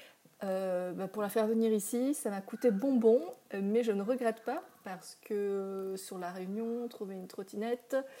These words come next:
euh, m'aurait goût-, coûté beaucoup plus cher. Oui, donc, euh, trottinette électrique, hein, je précise bien sûr. Parce que, euh, tout simplement, euh, je suis, euh, en haut d'une côte et, euh, le,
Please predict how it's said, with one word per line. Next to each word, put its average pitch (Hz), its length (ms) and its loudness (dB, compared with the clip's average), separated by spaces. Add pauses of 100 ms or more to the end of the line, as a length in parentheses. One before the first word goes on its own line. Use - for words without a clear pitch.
(560)
euh, 202 140 0
m'aurait 202 240 2
goût-, 240 160 -2 (320)
coûté 330 560 2
beaucoup 269 260 -2
plus 269 140 0
cher. 202 240 0
Oui, 262 240 4
donc, 220 320 2
euh, 196 100 2
trottinette 311 460 0
électrique, 269 440 0
hein, 214 140 0
je 208 80 -2
précise 208 480 -4
bien 190 140 0
sûr. 208 320 -4 (1500)
Parce 196 260 4
que, - 380 4 (240)
euh, 190 420 -2
tout - 140 -12
simplement, 208 720 -6
euh, 175 640 -4
je 185 140 -8
suis, 208 540 -4
euh, - 440 -4
en 190 100 -6
haut 208 100 -2
d'une 202 220 0
côte 247 540 -2 (260)
et, 190 300 -2
euh, 65 480 -6
le, - 200 -10